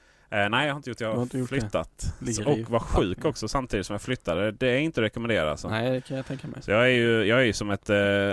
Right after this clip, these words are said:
Speaker 1: nervvrak när det kommer till
Speaker 2: <laughs>
Speaker 1: allting jag måste göra nu, eh, när jag kommer tillbaka till jobbet.
Speaker 2: Men det är ju härligt att du, eh, gillar, eh, din nya Apple Watch.
Speaker 1: Ja, det är härligt.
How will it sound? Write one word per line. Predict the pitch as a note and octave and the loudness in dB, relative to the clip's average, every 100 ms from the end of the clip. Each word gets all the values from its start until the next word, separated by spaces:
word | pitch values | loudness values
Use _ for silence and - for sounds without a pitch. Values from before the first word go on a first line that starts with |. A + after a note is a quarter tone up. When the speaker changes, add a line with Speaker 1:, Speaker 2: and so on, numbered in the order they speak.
| F#2 A2+ | 0 2
Speaker 1:
nervvrak | B2 D3+ C#3 F#2 F#2 F2 G#2+ | 6 6 4 2 2 2 0
när | |
det | G2+ | -4
kommer | D3 C3 | 0 0
till | A2 G#2 | 2 4
Speaker 2:
<laughs> | A2 | 6
Speaker 1:
allting | A2 A2+ G#2+ | 6 4 2
jag | |
måste | G#2 G#2+ G2+ | -2 0 2
göra | F#2 F#2 G#2 F2+ | 2 2 0 0
nu, | F#2+ | -2
eh, | F2+ F2 F2 F#2 | -4 -4 -4 -4
när | G2 | -6
jag | F2+ | -6
kommer | F#2+ | -8
tillbaka | F2 F2+ | -4 -4
till | E2+ | -2
jobbet. | F2+ E2+ - - - - - - | -6 -8 -12 -20 -20 -20 -20 -2
Speaker 2:
Men | D#3 F3 | 2 6
det | |
är | D#3+ | 6
ju | |
härligt | D#3+ E3+ D3 | 6 6 4
att | D3+ | 2
du, | - D#3 D3+ D3 | 2 2 4 4
eh, | |
gillar, | D3 D3+ C#3 C3 B2+ C3 C3 C3 C3 C3 C3 | 2 2 4 4 4 4 4 4 2 2 2
eh, | B2+ | 2
din | C3 C#3 | 2 2
nya | C#3+ C3+ A#2 | 2 2 2
Apple | B2+ - A#2+ | 0 0 -2
Watch. | C3+ C3 - - - - | 2 0 0 -6 -8 0
Speaker 1:
Ja, | G#2 | 4
det | C#3 | 8
är | D#3 D#3+ D3+ D3+ D3 | 8 8 8 6 6
härligt. | D#3 G2 - - | 6 4 0 -8